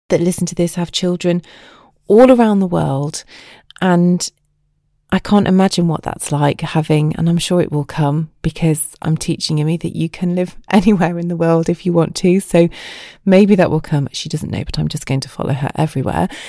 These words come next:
Um, but, you know, it's about putting the intention in there that they are happy, that they are content,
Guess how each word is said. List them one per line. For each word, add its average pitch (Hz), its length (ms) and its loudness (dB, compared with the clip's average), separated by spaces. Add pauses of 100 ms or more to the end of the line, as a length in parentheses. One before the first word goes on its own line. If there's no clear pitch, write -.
(200)
Um, 208 420 2 (200)
but, - 300 2 (340)
you 262 120 -4
know, 233 240 6 (220)
it's 233 260 -2
about 226 460 -2 (360)
putting 220 300 6
the 220 100 4
intention 180 460 -2
in 156 120 0
there 156 260 0
that - 160 -8
they 170 140 0
are 170 140 0
happy, 151 560 -2 (520)
that 185 120 -2
they 180 140 2
are 175 120 0
content, - 840 -2